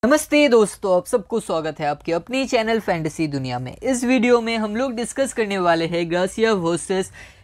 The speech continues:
इलेवन स्टार्स के बीच जो खेला जाएगा बार्सिलोना टी टेन का मैच। गाइस, हम लोग वीडियो में दोनों ही टीम के बारे में डिस्कस करेंगे,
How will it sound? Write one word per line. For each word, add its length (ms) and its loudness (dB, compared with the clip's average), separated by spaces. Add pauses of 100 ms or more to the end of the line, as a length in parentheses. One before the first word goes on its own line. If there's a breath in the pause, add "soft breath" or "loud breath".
इलेवन 320 2
स्टार्स 400 -2
के 160 -4
बीच 260 -6
जो 100 -2
खेला 260 -2
जाएगा 280 0
बार्सिलोना 540 -4
टी 200 -10
टेन 220 -14
का 120 -8
मैच। 280 -10 (560 soft breath)
गाइस, 260 2 (120)
हम 240 2
लोग 180 4
वीडियो 300 4
में 160 0
दोनों 220 0
ही 80 0
टीम 160 -6
के 120 -4
बारे 220 2
में 120 -6
डिस्कस 320 -4
करेंगे, 300 -6